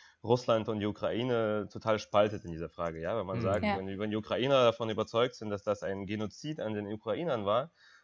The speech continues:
Speaker 1: ähm, und, und wenn sie das sagen, dann, und die Russen das hören, dann denken die Russen, okay, die Ukrainer werfen uns Russen vor,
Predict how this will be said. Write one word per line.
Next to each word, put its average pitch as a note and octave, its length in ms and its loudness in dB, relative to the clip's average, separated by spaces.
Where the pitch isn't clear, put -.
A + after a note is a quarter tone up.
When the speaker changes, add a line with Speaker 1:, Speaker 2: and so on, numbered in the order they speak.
Speaker 1:
ähm, G2+ 800 0
und, F#2+ 180 -4
und G2 180 -2
wenn G#2+ 120 -2
sie G2+ 80 -8
das F#2+ 160 -2
sagen, A#2+ 320 6
dann, G2+ 240 -2
und G2+ 220 -4
die G2 60 -4
Russen A2+ 260 -2
das G2 160 -2
hören, D3+ 420 0
dann G2+ 280 -4
denken A#2+ 260 -6
die G#2 80 -4
Russen, A2+ 280 -4
okay, B2 240 -4
die G2 120 -2
Ukrainer G#2+ 600 -4
werfen A2+ 280 0
uns D3+ 280 -6
Russen B2 260 -2
vor, A#2+ 340 0